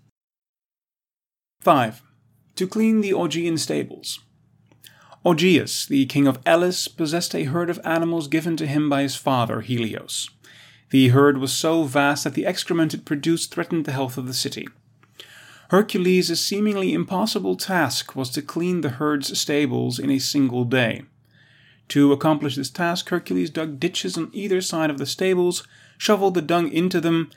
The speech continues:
and then diverted the rivers Alpheus and Peneus to wash the ditches clean. Six.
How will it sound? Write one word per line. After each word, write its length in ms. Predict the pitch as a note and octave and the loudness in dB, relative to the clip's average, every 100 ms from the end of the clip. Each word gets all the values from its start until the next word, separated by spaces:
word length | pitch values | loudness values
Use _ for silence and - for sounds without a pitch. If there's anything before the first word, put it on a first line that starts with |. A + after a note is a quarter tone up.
| _ _ - | _ _ -2
and 200 | D3+ D3 | 2 4
then 240 | D3+ D#3 | 4 4
diverted 640 | C#3+ C#3 B2+ C#3 C#3+ C#3+ B2 | 4 2 2 0 0 -2 -2
the 60 | B2+ | 0
rivers 360 | C3+ B2+ C3 | 2 2 0
Alpheus 640 | - C3 - D3 C#3+ C#3 C3+ | -2 -6 -2 0 2 0 -2
and 140 | B2+ | -2
Peneus 640 | B2 B2 C3 A#2 G#2 - - | 0 2 2 0 -4 -8 -6
to 100 | B2+ | -4
wash 360 | A#2 A#2+ A#2+ | -2 -4 -4
the 100 | - | -6
ditches 500 | A#2 A#2+ A#2+ C3 A#2+ | -4 -4 -6 -6 -8
clean. 540 | - - A2+ - - - _ _ _ _ _ _ _ _ _ _ _ _ _ _ - | -8 -10 -10 -10 -14 -20 _ _ _ _ _ _ _ _ _ _ _ _ _ _ -8
Six. 440 | - C3 - - | -6 -6 -8 -12